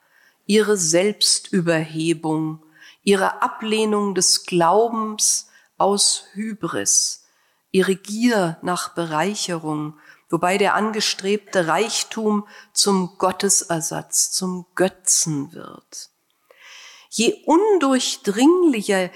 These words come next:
je unbegehbarer dieser Irrweg ist, desto tiefer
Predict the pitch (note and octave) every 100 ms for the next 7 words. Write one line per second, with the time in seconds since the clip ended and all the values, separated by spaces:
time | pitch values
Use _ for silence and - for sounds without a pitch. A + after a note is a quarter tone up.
0 | - - G#3+ A3 - - C#4+ E4 D#4+ A#3
1 | F#3+ - - A3 C#4+ D4+ F#3+ F3 E3+ E3
2 | E3+ G3 F#3 F3+ F3 - C4 F#4 E4 E3+
3 | D#3+ D#3+ - - C4+ - - - - _
4 | - - - A#3+ - - G#3+ - - C#4+
5 | D4 D#4+ - D#4+ F4+